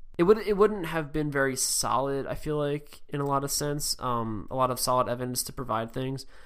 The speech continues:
But apparently, within this legend, people have jumped to their deaths, so keep that in mind.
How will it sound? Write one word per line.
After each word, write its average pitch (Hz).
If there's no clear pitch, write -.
But 139
apparently, 160
within 147
this 151
legend, 127
people 151
have 131
jumped 131
to 147
their 143
deaths, 117
so 120
keep 135
that 135
in 151
mind. 123